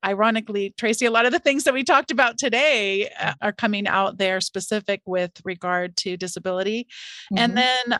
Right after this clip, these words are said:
Speaker 1: uh, another thing that I came across in this reading and building of community is the Canadian Journal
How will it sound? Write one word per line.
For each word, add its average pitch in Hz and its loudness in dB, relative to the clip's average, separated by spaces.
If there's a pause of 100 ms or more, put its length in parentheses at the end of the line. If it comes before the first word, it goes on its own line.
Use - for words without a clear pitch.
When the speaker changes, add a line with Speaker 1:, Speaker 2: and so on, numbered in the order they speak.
Speaker 1:
uh, 208 2
another 214 2
thing 233 -4
that 226 0
I 208 2
came 214 -6
across 214 0
in 202 -6
this 202 -6
reading 190 -8
and 185 -8
building 185 -4
of 180 -6
community 185 -4
is 180 -4
the 175 -4
Canadian 196 -4
Journal 175 -2